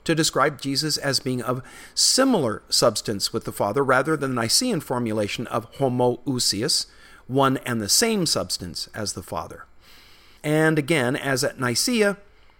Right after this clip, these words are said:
this terminology was rammed down the bishops' throats. As happened after Nicaea, they went away from the councils resentful of being pressed to accept a doctrine they couldn't support. The effect was the exact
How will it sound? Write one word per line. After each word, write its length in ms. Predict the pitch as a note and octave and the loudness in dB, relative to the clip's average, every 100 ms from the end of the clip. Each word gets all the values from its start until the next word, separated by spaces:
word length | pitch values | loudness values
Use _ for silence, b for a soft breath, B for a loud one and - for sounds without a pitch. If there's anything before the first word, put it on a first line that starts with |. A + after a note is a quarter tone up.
| b - | b -4
this 160 | D#3+ - | -2 2
terminology 560 | G3 E3+ B2+ C3+ C3 | 2 2 2 2 0
was 200 | C#3 C3 | -2 -2
rammed 640 | A2 C3 C3 C3 C3+ C3 - | 0 2 4 2 0 -4 -4
down 460 | B2+ B2+ B2 B2 | 0 2 2 0
the 80 | A#2 | -2
bishops' 500 | A2 A2+ - G#2+ - | 0 0 0 -2 -2
throats. 720 | - - - G#2+ - - - - - B B B B B B | -6 -8 0 0 0 -2 -2 -4 -16 B B B B B B
As 140 | C3+ C3+ | -2 2
happened 280 | C3+ D#3+ | 2 4
after 240 | C#3+ C3+ D3+ | 4 4 2
Nicaea, 440 | C3+ - E3 D#3+ | 2 2 4 2
they 120 | D3+ | 2
went 200 | D3 D3+ | 2 2
away 200 | C#3 C#3 | 4 2
from 180 | E3 D#3 | 2 -2
the 80 | C3 | -4
councils 460 | - A#2+ A#2+ C3 A#2 | -2 -2 -2 -4 0
resentful 760 | C#3 G#2 C#3 G3 - E3+ C#3 | 0 2 2 2 2 2 2
of 80 | A#2+ | 0
being 240 | C#3 C3 | 0 0
pressed 640 | B2 - G3 C#3 C#3 - - | 0 2 4 2 0 -2 -4
to 80 | |
accept 320 | D3 - - - | 0 0 0 0
a 60 | |
doctrine 400 | A#2 A2 - C3 | 0 -2 -2 -2
they 100 | B2+ | -2
couldn't 360 | - - B2 A2+ | -2 -2 -2 -2
support. 640 | - - - D3 - - b b b b b b b - | -4 2 2 2 -2 -10 b b b b b b b 0
The 100 | D#3 | 0
effect 480 | - C4 F3 - - - - _ - - - | 2 2 2 -2 -12 -20 -20 _ -20 -14 0
was 200 | D3+ B2+ | 0 4
the 120 | D#3 | 2
exact 380 | C#3 C#3+ B2 | 4 0 0